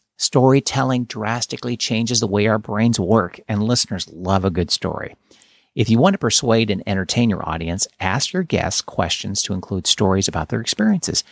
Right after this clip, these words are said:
Those memorable moments will capture your listeners' attention and build a relationship with the audience.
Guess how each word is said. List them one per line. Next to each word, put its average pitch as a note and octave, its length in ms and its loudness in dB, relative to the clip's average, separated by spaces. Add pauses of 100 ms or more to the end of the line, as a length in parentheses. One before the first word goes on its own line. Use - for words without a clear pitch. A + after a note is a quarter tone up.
(180)
Those D3 220 4
memorable A#2+ 480 4
moments G2 440 4
will - 100 -10
capture F#2+ 420 -4
your F2 260 -4
listeners' F#2+ 400 -2
attention G2+ 480 -2 (320)
and F#2 160 -6
build G2 220 2
a G2 40 0
relationship F#2 680 -4
with F#2+ 80 -10
the F2 120 -4
audience. E2+ 440 -6